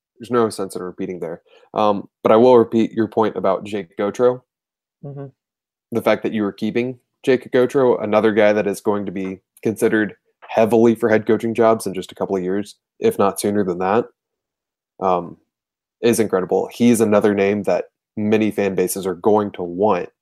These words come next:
Speaker 1: their athletic directors to keep an eye on. Um, he's also a guy that is raved about all the time <laughs> whenever you're watching any sort of Mississippi State baseball game.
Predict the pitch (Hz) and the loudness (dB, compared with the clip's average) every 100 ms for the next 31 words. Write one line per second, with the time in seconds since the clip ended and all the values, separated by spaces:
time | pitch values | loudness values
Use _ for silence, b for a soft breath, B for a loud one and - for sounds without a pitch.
0 | _ _ _ _ _ _ _ - 104 98 | _ _ _ _ _ _ _ 0 2 2
1 | - _ 104 95 98 92 92 90 95 - | -2 _ -2 0 -2 -2 -6 -8 -14 -12
2 | 101 95 95 95 90 90 _ _ _ _ | -12 -8 -6 -6 -6 -10 _ _ _ _
3 | - 92 85 78 _ _ _ _ _ _ | -6 -6 -6 -10 _ _ _ _ _ _
4 | _ _ - 123 120 120 110 107 107 101 | _ _ -4 2 2 4 4 6 4 4
5 | 95 92 - _ _ _ _ 107 110 117 | 2 -2 -10 _ _ _ _ 0 4 4
6 | 104 113 98 98 - 113 120 113 - 120 | 4 4 4 4 2 0 0 -2 -6 -2
7 | 117 101 113 110 104 101 101 104 101 95 | -2 -2 -2 -2 0 0 0 0 -4 -10
8 | 92 _ - 113 107 113 98 101 92 - | -12 _ -6 -6 -2 -2 0 -4 -8 -10
9 | 92 98 92 90 104 104 98 90 87 90 | -10 -6 -4 -2 -2 0 -2 -2 -8 -10